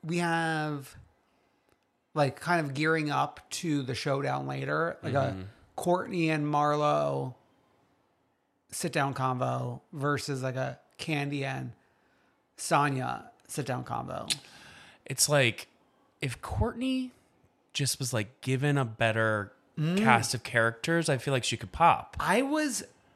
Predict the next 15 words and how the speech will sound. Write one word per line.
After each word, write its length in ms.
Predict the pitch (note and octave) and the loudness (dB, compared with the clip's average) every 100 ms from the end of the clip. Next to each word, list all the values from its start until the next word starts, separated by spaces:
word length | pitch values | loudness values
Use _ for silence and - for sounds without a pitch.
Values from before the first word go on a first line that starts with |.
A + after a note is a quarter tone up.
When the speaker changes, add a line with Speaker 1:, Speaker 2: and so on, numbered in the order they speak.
| _ _ - | _ _ -10
Speaker 1:
going 280 | B2+ E3 D#3+ | 0 2 2
to 100 | C3+ | 0
say 240 | B2+ D3 D3 | -2 0 -2
exactly 680 | C3+ B2+ C#3 B2+ - C3+ | -4 -4 -4 -6 -8 -8
that. 480 | C3 C3 A#2+ - - - A2+ | -4 -6 -6 -12 -16 -14 -8
Speaker 2:
Yeah. 260 | G2 F2 E2+ | -6 -2 0
Speaker 1:
If 180 | F#3+ | 0
Courtney 520 | - G#3+ A#3+ C4+ D4 C#4+ | 0 2 4 4 0 0
had 260 | F#3 G3+ | -2 -4
joined 340 | D#3 E3 D#3 D#3+ | -2 -2 -2 -2
us 160 | D#3+ | -2
in 100 | E3+ | -4
a 60 | D#3 | -2
different 400 | C3 C#3+ F3 F3 | -2 -4 -4 -4
season, 580 | - D3 C3+ F3+ G#3 | -2 -2 0 0 0